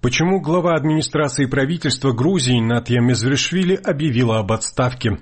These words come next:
Конкретных причин своего ухода она не называет, и в экспертных кругах появилось множество версий. Одним из них с журналистами телекомпании «Имтавари» поделился политолог Гия Хухашвили.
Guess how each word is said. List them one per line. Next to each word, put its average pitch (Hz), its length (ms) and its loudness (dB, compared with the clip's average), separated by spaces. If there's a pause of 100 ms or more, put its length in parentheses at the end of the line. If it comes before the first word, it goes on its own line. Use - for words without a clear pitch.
Конкретных 123 680 -2
причин 135 340 0
своего 165 380 0
ухода 156 420 0
она 98 160 -2
не 101 140 0
называет, 110 600 0 (300)
и 113 80 0
в 101 100 0
экспертных - 520 -2
кругах 120 420 0 (220)
появилось 202 420 0
множество 120 560 0
версий. 110 600 0
Одним 156 400 2
из 147 80 0
них 190 220 2
с - 20 -6
журналистами 151 720 0
телекомпании 131 720 0
«Имтавари» 185 460 2
поделился 190 600 0
политолог 165 680 0
Гия 110 280 0
Хухашвили. 98 840 -2